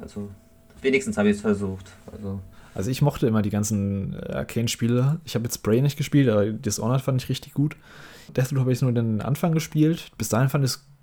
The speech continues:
Speaker 2: gut, also nicht besonders, aber halt schon gut, so in Gunplay und Fähigkeiten, was man machen kann.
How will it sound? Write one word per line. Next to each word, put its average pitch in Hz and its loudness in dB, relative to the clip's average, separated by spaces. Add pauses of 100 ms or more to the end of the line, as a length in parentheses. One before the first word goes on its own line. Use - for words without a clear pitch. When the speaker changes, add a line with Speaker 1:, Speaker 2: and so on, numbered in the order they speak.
(240)
Speaker 2:
gut, 202 0
also 107 4
nicht 110 -4
besonders, 131 0
aber 104 2
halt 101 -4 (100)
schon 127 0
gut, 151 0
so 120 -4
in 113 -4
Gunplay 123 0
und 113 -4
Fähigkeiten, 120 -2
was 107 -4
man 110 -2
machen 123 0
kann. 120 -2